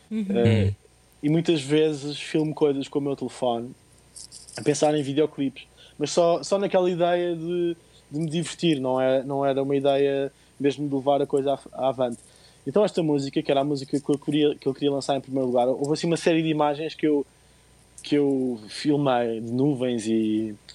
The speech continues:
Speaker 2: há assim uma fábrica que aparece com umas nuvens a, a engolirem a fábrica. Isso foi tudo imagens que eu fiz a pensar, eh, num, num videoclipe a esta canção, mas um videoclipe imaginário.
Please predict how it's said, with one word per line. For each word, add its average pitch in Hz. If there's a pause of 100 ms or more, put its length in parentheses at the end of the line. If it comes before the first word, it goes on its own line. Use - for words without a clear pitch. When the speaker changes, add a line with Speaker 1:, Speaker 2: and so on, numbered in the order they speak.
(500)
Speaker 2:
há 131
assim -
uma 135
fábrica 135
que 135
aparece 127
com 131
umas 123
nuvens 120
a, 117
a 117
engolirem 123
a 117
fábrica. 123 (600)
Isso 151
foi 185
tudo 190
imagens 185
que -
eu 170
fiz 175
a 180
pensar, 170
eh, 170 (1000)
num, 151
num 160
videoclipe 165
a -
esta 160
canção, 180
mas 170
um 120
videoclipe 127
imaginário. 143